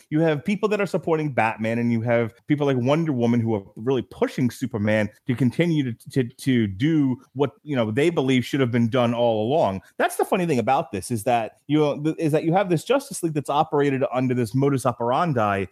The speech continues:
and now there's those who have been harboring this belief that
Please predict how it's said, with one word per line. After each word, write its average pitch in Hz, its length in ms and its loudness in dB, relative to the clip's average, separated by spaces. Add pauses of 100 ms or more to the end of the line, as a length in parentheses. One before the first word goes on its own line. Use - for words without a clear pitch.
(140)
and 139 200 0
now 160 420 0
there's 131 380 0
those 160 400 0
who 127 260 -2
have 123 260 0
been 113 100 -2
harboring 123 760 0 (160)
this 131 460 0
belief 131 560 2
that 120 260 2